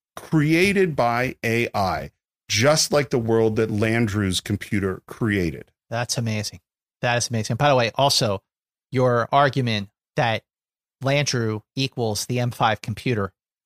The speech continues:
Speaker 2: is a strong and valid one, because Landru was preserving himself. What is the M five program to do in the Ultimate Computer?
Speaker 1: Protect.
Speaker 2: Protect.
Speaker 1: Yep.
Speaker 2: Preserve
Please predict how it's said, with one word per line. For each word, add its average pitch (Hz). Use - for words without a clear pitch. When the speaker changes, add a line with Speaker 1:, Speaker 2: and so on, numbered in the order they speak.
Speaker 2:
is 110
a 113
strong 139
and 120
valid 117
one, 95
because 117
Landru 131
was 113
preserving 120
himself. 104
What 131
is 135
the 143
M 127
five 120
program 123
to -
do 120
in 113
the 117
Ultimate 113
Computer? -
Speaker 1:
Protect. -
Speaker 2:
Protect. -
Speaker 1:
Yep. 110
Speaker 2:
Preserve 117